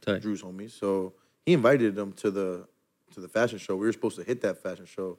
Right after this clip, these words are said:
Speaker 1: Mm.
Speaker 2: on Saturday, but we got here Saturday night. Or, like, Saturday afternoons. By the time we got, you know, here, the show was going on. But, um, he's been, they've been, like, in contact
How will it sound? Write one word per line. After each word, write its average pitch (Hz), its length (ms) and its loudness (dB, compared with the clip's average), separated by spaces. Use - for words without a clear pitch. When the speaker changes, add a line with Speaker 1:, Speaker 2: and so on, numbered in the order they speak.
Speaker 1:
Mm. 98 460 -4
Speaker 2:
on 110 200 -2
Saturday, 101 800 0
but 92 100 -10
we 101 100 -6
got 98 220 -2
here 98 200 -4
Saturday 95 400 -6
night. 95 280 -8
Or, 107 60 2
like, 101 120 0
Saturday 107 280 4
afternoons. 101 400 -6
By 95 140 -6
the 92 60 -14
time 98 180 -10
we 98 80 -10
got, 95 240 -6
you 101 80 -12
know, 92 100 -12
here, 92 300 -6
the 87 160 -14
show 104 140 -2
was 95 140 -4
going 90 220 -12
on. 95 220 -10
But, 101 340 6
um, 95 460 -8
he's 139 140 6
been, 151 220 8
they've 139 180 10
been, 202 180 8
like, 160 180 6
in 131 120 0
contact 117 600 2